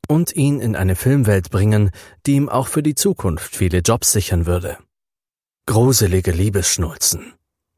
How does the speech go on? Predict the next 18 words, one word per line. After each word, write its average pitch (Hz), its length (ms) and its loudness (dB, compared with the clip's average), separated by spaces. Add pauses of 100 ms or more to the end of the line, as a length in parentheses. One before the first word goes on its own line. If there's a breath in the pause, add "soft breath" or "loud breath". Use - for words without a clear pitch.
(120)
grauenvolle 104 840 2
Frauensabberfilme 101 1400 2 (500 loud breath)
und 147 540 0 (360)
Herzschmerzdramen. 90 1300 -2 (1600)
Es 156 200 0
schüttelte 120 460 0
ihn 107 200 0
schon, 117 340 2
wenn 85 120 0
er 78 100 -2
nur 95 160 2
daran 92 300 2
dachte, 113 380 0
den 82 180 0
verständnisvollen 92 920 0
Liebhaber 87 540 -2
zu 87 140 -2
spielen. - 420 -8